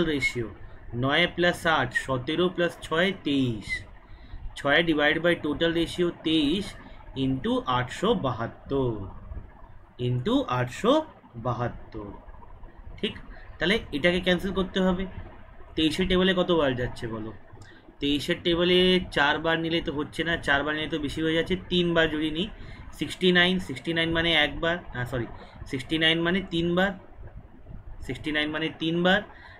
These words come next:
তারপরে কি আসছে? সিক্সটি নাইন মানে এটা হলো তিনবার,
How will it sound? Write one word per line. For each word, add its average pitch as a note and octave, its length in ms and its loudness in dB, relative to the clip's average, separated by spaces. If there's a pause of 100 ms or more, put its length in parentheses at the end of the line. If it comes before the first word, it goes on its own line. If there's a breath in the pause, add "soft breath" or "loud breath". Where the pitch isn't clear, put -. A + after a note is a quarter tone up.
(120)
তারপরে E3 380 4
কি G3 60 2 (100)
আসছে? G3 220 -2 (1400)
সিক্সটি C3 320 -6
নাইন D#3 200 0
মানে E3 180 0
এটা E3 140 0
হলো E3 120 2 (140)
তিনবার, D3 640 2